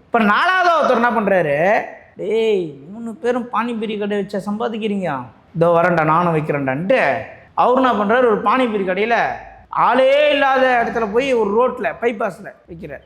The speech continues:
இப்ப என்ன பண்ணிட்டாரு அவரு, "அடடா, மூணு பேருக்கும் வியாபாரம் ஆகுது பயங்கரமா, நம்மளுக்கு மட்டும் பானிபூரி வியாபாரமே ஆக மாட்டுதே, இவங்க மூணு பேரும் ஏதோ ஒரு கேரளால போய் மந்திரிச்சுன்னு வரானுங்கய்யா"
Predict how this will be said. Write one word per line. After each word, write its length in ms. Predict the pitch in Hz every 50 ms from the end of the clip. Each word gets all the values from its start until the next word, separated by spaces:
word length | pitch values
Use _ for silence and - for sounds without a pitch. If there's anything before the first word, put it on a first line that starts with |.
| _ _ _
இப்ப 220 | 226 214 226 247
என்ன 120 | 233 285 302 302
பண்ணிட்டாரு 320 | 285 262 226 190 226 214 208
அவரு, 260 | 202 196 185 156 143 143 156 175 202 240 262 269 262 - - - - - - - _
"அடடா, 500 | 160 170 180 185 170 170 165 175 190 202 214 220 220 214 - - - - _ _
மூணு 360 | - 220 269 330 370 381 370
பேருக்கும் 440 | 294 330 330 349 359 330 339 320 285 277
வியாபாரம் 360 | 285 277 285 285 277 262 254
ஆகுது 200 | 247 240 226 247
பயங்கரமா, 600 | 208 220 233 247 254 247 254 240 233 233 262 294 320 370 392 - - - - _ _ -
நம்மளுக்கு 400 | 214 247 294 311 392 427 403 381
மட்டும் 320 | 349 320 330 - 392 370 359
பானிபூரி 380 | - 247 277 285 247 254 247 233 202 208
வியாபாரமே 460 | 240 285 - - 359 349 302 302 294
ஆக 300 | 269 247 226 214 208 202
மாட்டுதே, 300 | 175 165 165 156 143 135 131 127 123 127 - _ _ _
இவங்க 220 | - 175 180 180 175 196 247
மூணு 160 | 285 285 254
பேரும் 260 | 240 294 294 370 339
ஏதோ 180 | 220 202 240 262
ஒரு 160 | 262 220 180 -
கேரளால 460 | 233 247 302 381 349 262 226 208 180
போய் 200 | 214 226 214 196
மந்திரிச்சுன்னு 500 | 190 208 226 262 208 - - 220 180 160
வரானுங்கய்யா" 380 | 151 147 139 127 120 113 87